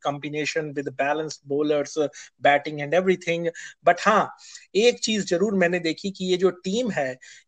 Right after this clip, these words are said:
ये काफी overly dependent है जॉस बटलर पे, जॉनी बेयरस्टो पे और अपने टॉप ऑर्डर पे। जैसे पहले के चार जो बल्लेबाज हैं, जेसन रॉय, जॉस बटलर,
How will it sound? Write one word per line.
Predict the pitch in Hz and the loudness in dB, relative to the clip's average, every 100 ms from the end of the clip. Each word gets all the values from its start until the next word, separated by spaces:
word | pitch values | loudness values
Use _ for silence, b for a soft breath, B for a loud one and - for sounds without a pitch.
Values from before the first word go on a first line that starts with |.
| 143 | -8
ये | 165 240 | -2 0
काफी | 240 160 151 - 208 220 220 226 _ _ _ 180 | 2 2 0 -2 -4 -4 -6 -8 _ _ _ 4
overly | 190 214 226 240 | 6 6 2 0
dependent | 160 - 170 208 220 190 | 0 0 2 2 2 2
है | 165 160 185 147 | 0 2 -2 -4
जॉस | - 151 160 - | 2 4 2 0
बटलर | - - 175 170 | -2 2 2 2
पे, | 202 214 233 _ _ b _ 135 | 2 2 0 _ _ b _ -2
जॉनी | 156 147 156 | 2 2 2
बेयरस्टो | 135 135 175 - 202 190 | 2 2 2 2 2 4
पे | 208 220 226 _ _ b b | 4 4 2 _ _ b b
और | 165 | 4
अपने | 165 180 175 | 4 4 2
टॉप | 175 151 151 | 6 6 6
ऑर्डर | 139 135 | 4 4
पे। | 143 | -2
जैसे | 139 143 165 160 165 - - | -2 0 0 0 -2 -4 4
पहले | 165 190 | 4 6
के | 196 190 | 4 2
चार | - 180 165 156 | 4 6 6 2
जो | 170 | -2
बल्लेबाज | 151 147 185 165 143 135 | 2 4 4 4 4 2
हैं, | 143 | -2
जेसन | 143 143 165 | -2 -2 -2
रॉय, | 156 143 139 147 151 | 0 4 6 6 4
जॉस | 135 139 135 - | -2 -4 -4 -4
बटलर, | - 139 156 156 156 | -2 -2 2 2 2